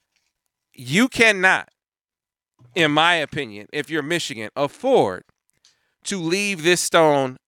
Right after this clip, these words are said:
unturned. And, and what do I mean by that? I don't think it's enough to just check, uh, to see if there might, if there might be interest on his part.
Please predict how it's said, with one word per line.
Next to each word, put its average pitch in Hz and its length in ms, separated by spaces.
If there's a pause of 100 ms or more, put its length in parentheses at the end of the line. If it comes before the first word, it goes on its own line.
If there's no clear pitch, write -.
unturned. 143 640
And, 135 160
and 160 100
what 262 100
do 269 60
I 175 120
mean 160 240
by 117 180
that? 95 220 (380)
I 220 120
don't 254 180
think 226 180
it's 190 140
enough 170 260
to 156 80
just 139 260
check, - 280 (840)
uh, 147 260 (100)
to 143 120
see 147 500 (380)
if 156 180
there 165 120
might, 147 240 (240)
if 151 380
there 156 140
might 147 240
be 139 80
interest 131 560
on 127 200
his 127 160
part. - 340